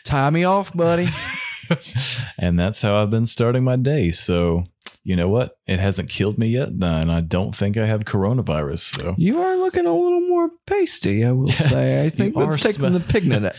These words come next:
Speaker 1: pigment
Speaker 2: My
Speaker 1: out of you.
Speaker 2: my sweat has been smelling like bleach, and I'm not sure if that's related, but hey.
Speaker 1: They say
Speaker 2: That
Speaker 1: that's an aphrodisiac.
Speaker 2: <laughs> I, when I fall, I have these weird hallucinations where Mister Clean is standing over me.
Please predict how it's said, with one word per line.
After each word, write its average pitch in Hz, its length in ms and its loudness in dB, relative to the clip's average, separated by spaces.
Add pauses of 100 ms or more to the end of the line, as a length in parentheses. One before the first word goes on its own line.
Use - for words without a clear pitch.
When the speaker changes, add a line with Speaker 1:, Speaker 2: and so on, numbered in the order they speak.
(100)
Speaker 1:
pigment 170 160 0 (120)
Speaker 2:
My 113 40 2
Speaker 1:
out 104 100 -2
of 101 60 -2
you. 117 160 0 (180)
Speaker 2:
my 107 140 2
sweat 127 420 2
has 107 220 0
been 92 160 0
smelling 113 420 2
like 104 280 0
bleach, 113 440 0
and 90 140 0
I'm 87 120 2
not 101 200 0
sure 110 180 2
if 104 80 -2
that's 110 220 0
related, 92 460 2
but 92 120 0
hey. 87 420 2 (140)
Speaker 1:
They 143 140 4
say - 140 2
Speaker 2:
That 160 80 2
Speaker 1:
that's 151 160 2
an 151 100 0
aphrodisiac. 123 1040 0
Speaker 2:
<laughs> - 60 -6 (1200)
I, 98 340 2
when 101 180 2
I 95 100 2
fall, 104 320 0
I 95 140 0
have 101 180 0
these - 440 0
weird 98 380 0
hallucinations 95 840 0
where 85 240 -2
Mister 92 300 0
Clean 98 380 0
is 90 100 0
standing 98 460 0
over 101 240 0
me. 131 260 -2